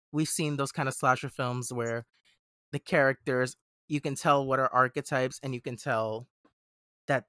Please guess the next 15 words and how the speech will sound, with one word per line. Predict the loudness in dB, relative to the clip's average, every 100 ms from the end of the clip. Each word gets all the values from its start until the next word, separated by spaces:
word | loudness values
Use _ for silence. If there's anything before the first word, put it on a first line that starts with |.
| 0
there's | 0 0 -6 -6
really | 0 2 2
not | 4 4 4
much | 0 0 0 -4 -6 _ -6
beneath | -4 -4 -8
the | -8
surface | -4 -2 -2 0 -2 -2 -6
and | -6 -2
they're | -4
just | -2 -2 -2 -4 -6
potential | -6 -4 -4 -2 -2 -2 -4 -6 _ _ _ _ _
slayings | -12 -4 0 0 -2 -8 -14 -10
for |
the | -10 -4
killer. | -4 -4 _